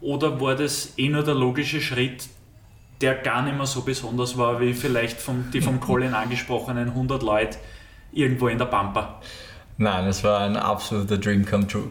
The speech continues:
Speaker 2: das ist keine Frage. Also ich muss sagen, ganz am Anfang von der A C S L, als wir darüber geredet haben, als ich vielleicht das erste Mal auch den Colin von der Idee überzeugt habe, haben wir darüber geredet, okay, one day ist das Ganze on T V. Ja, und, ähm, wir...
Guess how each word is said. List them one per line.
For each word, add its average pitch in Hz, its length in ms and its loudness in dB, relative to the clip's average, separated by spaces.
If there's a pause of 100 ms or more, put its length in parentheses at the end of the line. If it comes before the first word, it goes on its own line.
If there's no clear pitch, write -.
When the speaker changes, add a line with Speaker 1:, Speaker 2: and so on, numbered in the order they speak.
(120)
Speaker 2:
das 101 200 2
ist - 80 -4
keine 101 260 2
Frage. 104 420 0
Also 110 220 4
ich 113 160 2
muss 127 160 2
sagen, 127 380 2
ganz 127 200 0
am 120 80 -2
Anfang 120 320 2
von 123 180 4
der 113 160 6
A 113 40 2
C 113 160 -2
S 101 100 -2
L, 113 340 4
als 107 220 2
wir 110 160 6
darüber 107 280 2
geredet 110 420 2
haben, 113 240 4
als 107 100 2
ich 107 80 2
vielleicht 113 240 2
das 107 80 -2
erste 120 320 2
Mal 117 140 6
auch 113 100 4
den 120 140 4
Colin 123 320 4
von 120 120 2
der 110 120 4
Idee 110 240 2
überzeugt 113 500 2
habe, 113 220 2 (360)
haben 117 140 2
wir 113 80 4
darüber 113 240 4
geredet, 113 300 4
okay, 110 160 2
one 110 320 4
day 120 280 4
ist 123 160 -4
das 110 140 -2
Ganze 107 380 2
on 104 160 4
T 107 180 2
V. 104 240 -2 (340)
Ja, 110 200 4
und, 107 920 4
ähm, 104 840 4
wir... 110 800 6